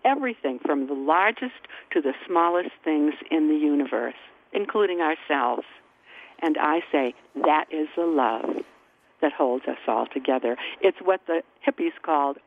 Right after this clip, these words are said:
vibes. <laughs> Those are the vibrations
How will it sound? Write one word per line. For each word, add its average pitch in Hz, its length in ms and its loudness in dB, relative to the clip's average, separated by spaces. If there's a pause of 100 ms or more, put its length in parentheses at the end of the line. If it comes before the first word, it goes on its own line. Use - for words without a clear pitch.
(200)
vibes. 120 480 0 (180)
<laughs> - 280 -20
Those 120 120 -6 (640)
are 196 500 -2
the 160 140 -2
vibrations 151 560 0